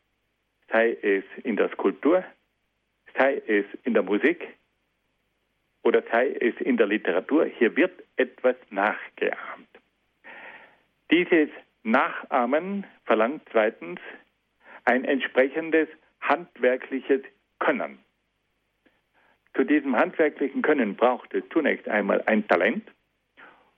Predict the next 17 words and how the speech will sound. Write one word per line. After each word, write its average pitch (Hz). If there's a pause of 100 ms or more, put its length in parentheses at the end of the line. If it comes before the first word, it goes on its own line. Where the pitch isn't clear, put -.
(140)
und 139
zweitens 117
braucht 107
es 113 (220)
eine 107
mehrjährige 120
Ausbildung, 135 (460)
bis 160 (140)
dieses 147 (120)
Können 139
wirklich 113
erworben 107
ist. - (1400)
Das -
dritte, 220 (1000)
es -
braucht 135